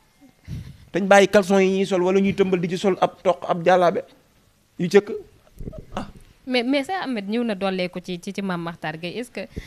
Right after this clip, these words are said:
Speaker 2: est-ce que gisoo ni tey, euh, peut-être mu am yenn ay changements yu nga xamante ni
Speaker 1: Kan
Speaker 2: dina
Speaker 1: la?
Speaker 2: jëm Cheikh Ahmed Cissé?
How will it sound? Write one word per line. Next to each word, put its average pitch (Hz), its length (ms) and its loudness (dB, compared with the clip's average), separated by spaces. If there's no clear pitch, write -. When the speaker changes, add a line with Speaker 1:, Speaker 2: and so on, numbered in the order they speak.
Speaker 2:
est-ce 233 180 -10
que 214 140 -10
gisoo 208 260 -8
ni 175 120 -10
tey, 175 340 -10
euh, 123 200 -14
peut-être 190 400 -10
mu 180 140 -6
am 185 120 -4
yenn 180 320 -4
ay 175 120 -10
changements 170 440 -8
yu 170 100 -6
nga 170 100 -8
xamante 165 320 -10
ni 165 100 -8
Speaker 1:
Kan 165 100 -4
Speaker 2:
dina 170 120 -6
Speaker 1:
la? 117 60 -6
Speaker 2:
jëm 214 140 -8
Cheikh 214 200 -8
Ahmed 190 280 -6
Cissé? 165 320 -14